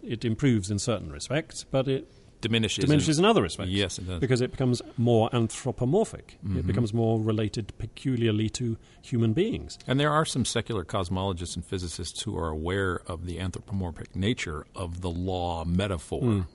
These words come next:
Speaker 2: and they don't like it,
Speaker 1: Mm.
Speaker 2: um, because it is, again, it, it seems to beg the question about the sentience behind the laws.
Speaker 1: Mm.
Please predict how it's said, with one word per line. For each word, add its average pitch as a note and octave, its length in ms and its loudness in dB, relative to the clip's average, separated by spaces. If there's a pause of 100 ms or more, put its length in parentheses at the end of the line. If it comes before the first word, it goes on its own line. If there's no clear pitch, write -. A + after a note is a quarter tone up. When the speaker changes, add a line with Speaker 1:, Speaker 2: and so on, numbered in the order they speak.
(140)
Speaker 2:
and F2 200 -4
they F#2+ 80 0
don't C#3 200 6
like C3+ 220 4
it, - 220 -10
Speaker 1:
Mm. A#2+ 220 4 (240)
Speaker 2:
um, F2 320 -4 (140)
because F#2+ 360 -2
it F#2 100 0
is, F#2 400 -2
again, G2 640 0
it, F2+ 160 -4 (140)
it F#2 160 -6 (160)
seems G2 360 0
to G2 120 -6
beg F#2+ 360 -4
the F#2 80 -2
question F#2+ 460 -6
about E2+ 420 -4
the F#2+ 80 -4
sentience G2 520 -2
behind F#2+ 380 -2
the F#2 60 0
laws. C3+ 340 -2
Speaker 1:
Mm. A2+ 260 2